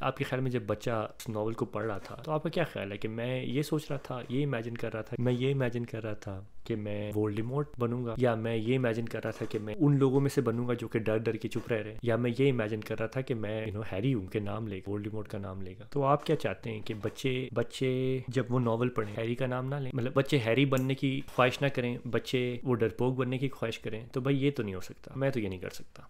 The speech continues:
पता है मुझे भी क्या लग रहा है? मुझे एक तरफ तो डर का एहसास है, ये वीडियो बनाने के बाद जो मुझे कॉलें आनी और जो मसले होने, तरह से जो मसले होने, जो उनका पता है। मुझे पता है कि कैसे मेरे अब्बू को आप पहले ही, अ, तंग कर चुके हैं। लेकिन दूसरी तरफ मैं आपको एक बात बताऊं,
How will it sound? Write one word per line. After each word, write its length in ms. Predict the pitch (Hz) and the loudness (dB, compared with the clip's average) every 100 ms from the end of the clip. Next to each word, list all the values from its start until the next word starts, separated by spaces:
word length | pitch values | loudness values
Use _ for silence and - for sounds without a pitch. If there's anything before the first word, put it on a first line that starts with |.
| - | 2
पता 140 | 156 | 4
है 40 | 156 | 4
मुझे 160 | 143 | 4
भी 80 | 135 | 4
क्या 140 | 131 | 4
लग 160 | 113 98 | 2 0
रहा 120 | 95 | -4
है? 60 | 95 | -2
मुझे 260 | 123 143 151 | 0 4 2
एक 120 | 147 | 0
तरफ 260 | 170 170 - | -2 -4 -2
तो 420 | 113 107 104 107 | 0 0 -2 -2
डर 180 | 110 107 | -2 -2
का 120 | 113 | -2
एहसास 400 | 101 - 98 98 110 | -4 -4 -8 -6 -6
है, 280 | 104 101 | -4 -4
ये 60 | 107 | -2
वीडियो 240 | 101 104 | 0 0
बनाने 280 | 101 98 98 | -2 -4 -6
के 100 | 107 | -8
बाद 200 | 98 95 | -6 -6
जो 100 | 98 | -6
मुझे 180 | 98 95 | -8 -6
कॉलें 280 | - 95 98 | -6 -6 -6
आनी 180 | 92 98 | -8 -4
और 140 | 139 | -4
जो 160 | 139 143 | -2 -4
मसले 280 | 113 - 135 | -4 -4 -4
होने, 260 | 92 92 - | -4 -8 -6
तरह 120 | 113 | -6
से 140 | - | -6
जो 100 | 107 | -8
मसले 260 | 101 - 104 | -8 -6 -8
होने, 180 | 95 98 - | -8 -10 -8
जो 120 | 107 | -4
उनका 200 | 110 104 | -4 -4
पता 280 | 101 101 - | -8 -8 -8
है। 120 | 98 - - - 120 | -10 -10 -10 -6 -2
मुझे 380 | 123 151 151 - | 0 2 0 -4
पता 220 | 110 - | -6 -4
है 100 | 113 | -4
कि 380 | 107 104 104 127 - - - | -4 -6 -6 -8 -12 -10 -6
कैसे 220 | 110 123 | -4 -2
मेरे 220 | 117 113 | -2 0
अब्बू 260 | 110 107 117 | -2 -2 -6
को 200 | 127 120 | -4 -4
आप 260 | 110 - - | -6 -8 -4
पहले 200 | 107 113 | -2 -2
ही, 200 | 120 117 - - - - - - | -4 -6 -10 -12 -14 -16 -12 -6
अ, 320 | 110 101 101 101 - - - - - - - - | -6 -6 -8 -8 -10 -14 -18 -14 -14 -14 -20 -8
तंग 120 | 107 101 | -6 -4
कर 140 | 101 | -6
चुके 280 | - - 104 | -6 -8 -8
हैं। 120 | 104 - - - - - - | -10 -14 -12 -12 -10 -8 -4
लेकिन 220 | 139 151 | 0 4
दूसरी 240 | 139 151 | 6 6
तरफ 280 | 202 143 - | 4 2 0
मैं 60 | 123 | -2
आपको 180 | - 113 | -2 -2
एक 60 | |
बात 160 | 101 95 | -2 -2
बताऊं, 240 | - 107 | -6 -6